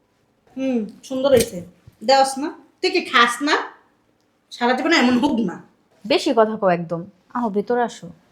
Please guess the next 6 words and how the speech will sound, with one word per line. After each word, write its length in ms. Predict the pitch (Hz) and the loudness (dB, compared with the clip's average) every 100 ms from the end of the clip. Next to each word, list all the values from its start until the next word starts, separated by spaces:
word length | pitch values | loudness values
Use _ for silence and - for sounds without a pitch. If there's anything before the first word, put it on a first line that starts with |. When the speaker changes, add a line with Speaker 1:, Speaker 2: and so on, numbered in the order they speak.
| _ _ _ | _ _ _
Speaker 1:
শুনছিস? 380 | 247 - 294 - - _ _ _ _ _ _ _ _ _ - _ - _ _ _ _ _ _ - _ - - _ - _ - - _ _ _ | -14 -12 -14 -16 -20 _ _ _ _ _ _ _ _ _ -20 _ -20 _ _ _ _ _ _ -20 _ -20 -20 _ -20 _ -20 -20 _ _ _
Speaker 2:
আম্মু, 200 | 262 277 262 | 0 4 4
বসো, 240 | 262 262 247 226 - _ | 2 -2 -8 -10 -16 _
বস। 180 | 233 240 - - - _ _ _ _ _ _ _ _ _ _ _ | -2 -2 -6 -18 -20 _ _ _ _ _ _ _ _ _ _ _
কি 80 | - 285 | -8 -4
খাইবা? 300 | 277 226 214 | -4 -4 -4